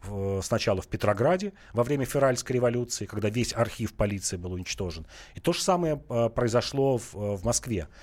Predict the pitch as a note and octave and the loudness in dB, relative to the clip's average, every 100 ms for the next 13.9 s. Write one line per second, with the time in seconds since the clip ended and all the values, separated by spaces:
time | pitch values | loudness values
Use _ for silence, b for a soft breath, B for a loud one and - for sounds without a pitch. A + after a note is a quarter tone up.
0 | B G#2 G#2+ G2+ B2+ - G#2+ G2+ - F3 | B 0 0 2 0 0 0 -4 -2 -4
1 | F3+ G#2+ G#2+ A2 G#2+ A2 - C#3+ F2 D2 | -4 -2 0 0 -2 -4 -2 -2 -2 -6
2 | B B B A2 A2+ C3 A2 C3 A2 - | B B B -6 0 2 4 2 2 0
3 | A#2+ A2+ C3 D3+ D3 A#2+ - F2+ - G2+ | -6 -6 -4 -2 0 -2 -4 -8 -6 -4
4 | G#2+ C3 A#2+ B2+ A2 B2 B2+ - B B | 2 2 2 0 -2 -2 -2 -6 B B
5 | - B2+ B2 B2+ A#2 - A#2+ G#2 - C3 | 0 2 4 0 0 -2 -4 -2 -2 0
6 | G2+ E2+ - E2+ G2 G#2 F#2+ A2 - G#2 | -2 -4 -8 -6 -2 -2 0 -2 -2 -4
7 | G#2+ G#2 G#2 E2 G2+ - C#3+ - A3+ G#3+ | -2 -2 -2 -2 -4 -2 -2 2 0 0
8 | B B - A2 B2+ D#3 D3+ D3 F3+ D3 | B B -2 2 2 2 0 -2 0 0
9 | B2+ C#3 B2+ - A#2 B2 A2+ - - A#2 | 0 -2 -2 -2 0 0 -2 -6 -4 0
10 | G2+ - - G2 F#2 F#2+ D#2+ - B B | 0 -4 -8 -6 -4 -4 -6 -10 B B
11 | B - - F3 A#2 - B2 A#2 A2 G#2 | B -8 -2 2 2 2 4 4 4 2
12 | - - G#2+ - B2+ D#3 E3+ - - C#3 | -2 -2 -2 -2 -2 0 0 -2 -4 -4
13 | - C#3+ - A2 G#2 G#2+ G#2 F#2+ E2+ | -2 -2 0 0 0 0 0 0 -4